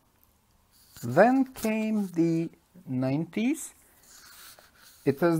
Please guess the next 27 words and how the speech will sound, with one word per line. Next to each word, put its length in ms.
the, 320
it 200
was 120
a 80
time 440
for 600
the 60
rise 460
of 40
democracy, 560
for 240
example, 460
if 120
you 80
consider 560
that 140
internet 600
is 200
a 80
democratic 560
technology. 640
Okay, 360
it's 180
an 120
argument. 400
We 160
will 200